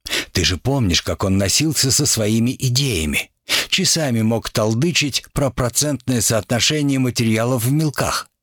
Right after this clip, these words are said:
Он всерьёз полагал, что сможет изменить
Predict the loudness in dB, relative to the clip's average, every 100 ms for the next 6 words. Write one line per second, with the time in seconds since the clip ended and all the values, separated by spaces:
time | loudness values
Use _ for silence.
0 | _ -4 -2 0 0 2 0 0 0 -2
1 | -2 0 0 0 0 0 0 0 0 0
2 | 0 0 0 2 2 0 0